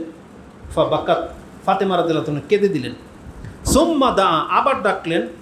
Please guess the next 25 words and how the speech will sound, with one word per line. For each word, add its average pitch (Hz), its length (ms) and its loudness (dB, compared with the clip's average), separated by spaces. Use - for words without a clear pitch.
ফাসাররাহা 214 840 2
বিশাইইন, 214 580 2
আবার 262 360 2
কি 262 100 4
জন্য 233 200 0
বললেন। 196 460 2
ফাদাহিকাত, 185 560 -2
তিনি 208 160 4
হাসলেন। 151 440 -2
ওটা 165 160 2
ছিল 208 260 2
মৃত্যুর 208 440 0
দিনের 180 300 0
ঘটনা। 139 320 -8
এটা 180 160 -2
রহস্য 214 520 2
কি? 277 320 -4
ফাতেমা 208 280 -2
কাউকে 196 340 4
বলেননি 151 380 2
রাদিয়াল্লাহু 143 440 -4
তাআলা 143 140 -8
আনহা। 127 200 -12
আয়েশা 285 400 4
রাদিয়াল্লাহু 226 500 2